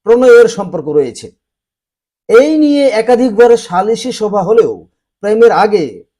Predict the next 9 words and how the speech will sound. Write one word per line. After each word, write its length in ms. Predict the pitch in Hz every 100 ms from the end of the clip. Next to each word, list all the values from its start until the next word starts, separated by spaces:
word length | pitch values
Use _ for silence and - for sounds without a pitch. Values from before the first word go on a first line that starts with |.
| _ _
সবকিছুই 760 | - 123 - - 208 - 208
যে 160 | 165 160
হার 240 | 123 131
মানা। 340 | 117 92 - _ _ _ _ _ _ _ _
অভিযোগ, 540 | - 190 247 180 90 _ _ -
বিগত 320 | 147 185 202
এক 380 | 185 180 247 262
সপ্তাহ 420 | 285 285 285 262
পূর্বে 420 | 254 277 214 92